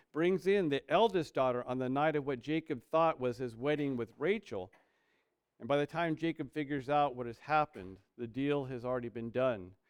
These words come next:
The die has already been cast. He was a twice married man. And even though he loved Rachel, even though he loved Rachel, this didn't stop Leah from becoming pregnant four times.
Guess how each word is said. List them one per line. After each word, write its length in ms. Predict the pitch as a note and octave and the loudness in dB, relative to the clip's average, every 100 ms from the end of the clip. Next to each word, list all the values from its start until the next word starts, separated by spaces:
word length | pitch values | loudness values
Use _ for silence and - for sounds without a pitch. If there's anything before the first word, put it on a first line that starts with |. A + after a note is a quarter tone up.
| _ - | _ -8
The 80 | |
die 340 | A#2+ C3 C#3+ D3 | 0 2 4 2
has 180 | C3+ A#2+ | 0 -2
already 260 | C3 C3 | -2 -2
been 200 | A#2+ A#2 | -4 -6
cast. 540 | - C3 G#2+ G2+ - _ _ _ _ _ _ _ _ _ | -2 -2 0 -4 -12 _ _ _ _ _ _ _ _ _
He 200 | E3+ F3+ | -4 -2
was 180 | B2 A2 | -2 -6
a 60 | |
twice 420 | A2+ - B2 B2 C3 | -8 -2 -2 -2 -6
married 340 | A#2+ A#2 G#2+ | -4 -4 -4
man. 400 | A#2 B2 G2 F2+ _ _ _ _ _ _ _ _ _ _ - | -4 -4 -4 -10 _ _ _ _ _ _ _ _ _ _ -4
And 100 | D3 | 2
even 260 | F3 G3+ F#3 | 4 4 6
though 180 | F#3 | 6
he 240 | E3 F3 E3 | 4 0 -2
loved 400 | C#3+ D3+ E3 C3 | 4 4 4 0
Rachel, 560 | C3+ D3+ - E3+ E3 _ _ _ _ _ A#2 | -2 -2 -4 -6 -8 _ _ _ _ _ -6
even 440 | D3+ F#3 F#3+ C#3+ | -2 0 0 2
though 280 | D3 D3+ D#3+ | 2 4 2
he 260 | C#3 D3 B2+ | -2 -4 -2
loved 340 | A#2+ C#3+ C3 | 0 0 0
Rachel, 480 | C3+ C3+ C#3+ C#3+ D3 _ _ _ _ _ _ _ | -4 -4 -4 -6 -10 _ _ _ _ _ _ _
this 220 | B2+ C3 | -6 -6
didn't 340 | - D#3 F3+ F3 | -2 0 0 -2
stop 420 | - D#3 D3 C#3 | -4 2 2 2
Leah 420 | B2+ C#3 D3+ A#2+ | -2 -2 0 0
from 200 | G#2+ A#2 | -2 -6
becoming 420 | A#2 A#2+ B2 A#2+ A#2+ | -6 -6 -6 -6 -6
pregnant 500 | - D3+ A2+ F2 - _ _ _ _ _ _ - | -4 -4 -4 -10 -20 _ _ _ _ _ _ -6
four 220 | B2+ A#2+ | -4 -4
times. 600 | C#3 D3 G#2 E2+ - | -2 -4 -4 -8 -20